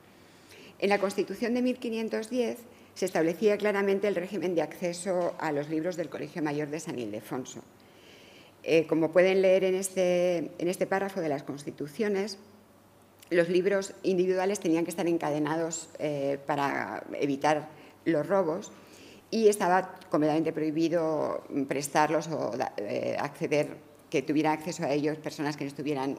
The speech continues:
mm, eh, vinculadas al, al propio, a la propia Universidad Complutense. Sin embargo, sí que se establecía un programa, un horario de apertura de la biblioteca, dos horas por la mañana y dos horas por la tarde. Entonces, los colegiales podían entrar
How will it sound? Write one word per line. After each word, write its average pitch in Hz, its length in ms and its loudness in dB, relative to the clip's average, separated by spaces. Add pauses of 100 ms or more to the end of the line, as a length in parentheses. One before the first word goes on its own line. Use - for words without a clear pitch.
(160)
mm, 131 300 -4 (680)
eh, 143 120 -2
vinculadas 143 640 2
al, 131 300 -4
al 127 160 -6
propio, 127 380 -6
a - 60 -4
la 110 120 -6
propia 117 240 -6
Universidad 120 500 -6
Complutense. 104 680 -10 (520)
Sin 170 180 2
embargo, 180 280 2
sí 214 120 -4
que 208 100 -4
se 196 80 -4
establecía 180 800 -2
un 165 500 0
programa, 165 600 -2
un 147 260 0
horario 156 380 2
de 127 100 -4
apertura 139 420 -2
de 147 80 0
la 143 100 0
biblioteca, 151 520 -2
dos 165 180 -6
horas 147 160 -4
por 143 140 -8
la 135 80 -2
mañana 147 280 -2
y 143 40 0
dos 135 180 -4
horas 143 300 -8 (320)
por 160 120 -4
la 151 140 0
tarde. 196 240 -2
Entonces, 180 340 -2 (280)
los 160 160 -2
colegiales 180 720 0
podían 143 480 -2
entrar 156 420 -4